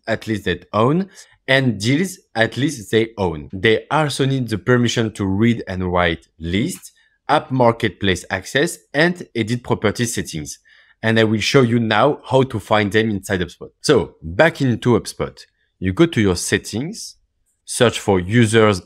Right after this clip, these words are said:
and teams. So now you can find your user, use the search bar to find the user really easily. Click on edit permissions and you will have to assign the right permissions. Click on contacts, edit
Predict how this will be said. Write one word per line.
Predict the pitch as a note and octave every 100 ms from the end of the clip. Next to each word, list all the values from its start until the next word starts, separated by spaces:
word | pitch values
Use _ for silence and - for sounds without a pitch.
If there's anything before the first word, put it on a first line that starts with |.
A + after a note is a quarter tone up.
| -
and | E2+ D#2+
teams. | - D3 A3 -
So | - A2
now | B2 C3
you | A#2+ G2+
can | G#2+
find | F#2+ - A2 G2
your | F2+
user, | E2+ F2 D#2+ G2+ C#3+ D3+ -
use | F#2+ G2+
the | F2+
search | - G2 - G2
bar | F#2+ F2+ D#2+
to | F#2
find | - F#2+ F2+ E2+ D#2+
the | E2+
user | E2+ E2+ F2 E2 -
really | F2+ F2+ F#2+
easily. | G2 D#2+ E2+ E2 A#2+ D#3+
Click | - D3 D#3 A#2
on | G2+ F#2+
edit | G#2 G2+ G2 F#2+
permissions | E2+ D#2 D2+ - G2+ - - _
and | G#2 G#2
you | G#2
will | G#2+
have | G2+ G#2 C3+ - -
to | A2+ C3 C3+ _ _ -
assign | F#2+ - A2+ A2
the | F#2+
right | G2 F#2+
permissions. | - F#2+ F2+ - D2+ - - _ -
Click | - A#2 G2+
on | F2
contacts, | - E2+ G2+ A#2 C#3+ - - _ _
edit | A#2+ A#2 B2+ B2+